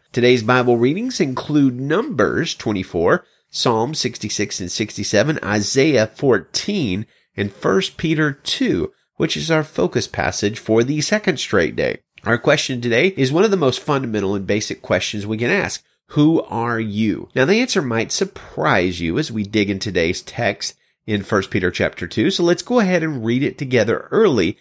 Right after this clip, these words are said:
and then you can see if you can find your identity as you read. First Peter chapter two, verse one in the Christian Standard Bible.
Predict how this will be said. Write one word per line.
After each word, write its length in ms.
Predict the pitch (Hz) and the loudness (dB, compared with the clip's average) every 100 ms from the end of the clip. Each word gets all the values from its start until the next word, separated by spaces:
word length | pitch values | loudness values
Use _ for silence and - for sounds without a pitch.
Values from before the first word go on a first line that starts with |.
| _ _ | _ _
and 140 | 95 104 | -2 -2
then 80 | |
you 100 | 143 | -2
can 180 | 196 104 | -4 -4
see 260 | - 95 78 | -2 -2 -2
if 100 | - | -4
you 60 | |
can 160 | 95 98 | -6 -6
find 400 | - 92 95 95 | -2 -2 -2 0
your 200 | 92 - | -2 -2
identity 640 | 101 113 131 101 95 78 | -2 0 0 -2 -4 -4
as 240 | 67 85 85 | -2 -2 -4
you 140 | 85 | -4
read. 400 | 98 131 73 - | -2 -2 -4 -10
First 320 | - 131 139 | 2 2 4
Peter 260 | 135 135 135 | 0 0 0
chapter 380 | - 123 127 117 | 0 0 0 -4
two, 220 | - 151 | -2 -2
verse 320 | 131 95 - | 0 -2 -2
one 200 | 95 147 | -2 -2
in 100 | 147 | -2
the 100 | 98 | -6
Christian 400 | 82 95 - 87 | -6 -8 -8 -10
Standard 440 | - 98 92 90 95 | -4 -2 -2 -2 -2
Bible. 460 | 82 101 147 175 | -2 0 -2 -6